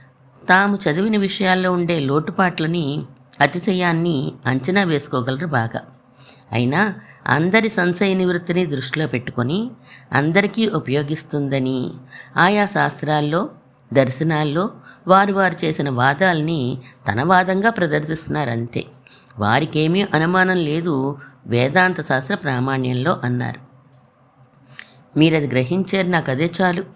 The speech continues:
అంటూ అవధాని గారు, "అయినా శాస్త్రజ్ఞానం బహుక్లేశం బుద్ధే చల కారణం" అన్నారు కదా పెద్దలు అని అన్నారు. "అంటే?" అడిగింది వినీత.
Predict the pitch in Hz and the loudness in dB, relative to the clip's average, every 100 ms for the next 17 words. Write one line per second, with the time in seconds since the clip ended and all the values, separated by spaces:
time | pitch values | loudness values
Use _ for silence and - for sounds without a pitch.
0 | - 143 165 139 120 156 147 139 131 147 | -4 -2 0 0 0 -2 -2 -2 -4 -4
1 | 123 131 - - - - 123 139 156 151 | -6 -8 -14 -20 -14 -4 -2 0 0 0
2 | 220 143 - - - 117 - 143 139 131 | -2 -6 -10 -4 0 0 0 -4 -2 -4
3 | 143 160 165 131 135 143 147 147 - 180 | -2 -2 -2 -4 -4 -4 -2 -2 -2 -2
4 | 240 - - - _ 151 135 156 247 254 | -4 -8 -20 -20 _ -2 0 0 0 0
5 | 208 185 175 165 151 143 147 - 143 139 | 0 2 0 -2 -2 -2 -4 -4 -4 -2
6 | 156 165 147 143 139 127 127 135 131 139 | -2 -2 -2 -2 -2 -4 -2 -2 -4 -6
7 | 131 - - 135 - 156 113 120 - - | -10 -12 -6 -4 -2 -4 -4 -10 -14 -20
8 | _ - - - _ 120 147 208 269 - | _ -20 -20 -20 _ -2 2 0 0 -10
9 | _ _ - 139 120 127 185 117 117 104 | _ _ -4 -2 0 -2 -2 -2 -4 -4